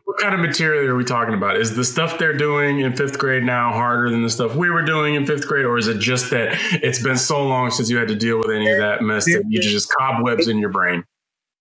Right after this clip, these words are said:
Speaker 2: It's, it's, th-, they used to say it was cobwebs in your brain because it's just,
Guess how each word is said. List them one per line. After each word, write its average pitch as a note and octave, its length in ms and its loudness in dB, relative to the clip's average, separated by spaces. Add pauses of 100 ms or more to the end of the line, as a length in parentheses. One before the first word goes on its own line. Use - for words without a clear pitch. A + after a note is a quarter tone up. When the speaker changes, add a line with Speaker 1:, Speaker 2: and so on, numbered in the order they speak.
(100)
Speaker 2:
It's, D3+ 240 0 (100)
it's, E3 320 0
th-, C#3 200 0 (140)
they D#3+ 120 0
used F3+ 340 -2
to F#3+ 100 -4
say F3 480 2
it D3+ 60 0
was C3+ 180 -2
cobwebs C3+ 560 -4
in B2 140 -6
your A#2 120 0
brain A2+ 440 0
because D3 340 2
it's C3+ 240 -4
just, - 220 0